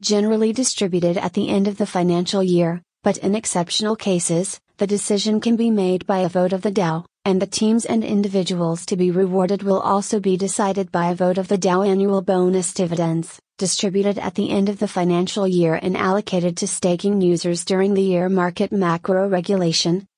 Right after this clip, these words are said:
repurchase N F T, token, et cetera, L P, staking, swap regulation. dao three's vision is to be an incubation platform that is collaborating with commerce,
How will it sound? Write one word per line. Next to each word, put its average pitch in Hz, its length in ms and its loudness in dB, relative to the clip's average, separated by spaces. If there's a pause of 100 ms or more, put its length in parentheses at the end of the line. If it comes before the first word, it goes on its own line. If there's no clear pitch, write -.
repurchase 190 680 -2
N 202 120 2
F 185 180 -2
T, 185 400 2 (200)
token, 170 520 0 (180)
et 208 160 0
cetera, 170 480 -2 (220)
L 196 140 2
P, 170 420 0 (180)
staking, 160 600 0 (180)
swap - 420 -2
regulation. 175 640 0 (680)
dao 202 340 2
three's 226 280 0
vision 185 420 0
is - 180 -4
to 208 100 -4
be 180 240 2
an 180 100 2
incubation 196 640 0
platform 170 640 0
that 175 140 -2
is 175 160 -2
collaborating 185 840 0
with 190 200 -2
commerce, 175 560 -2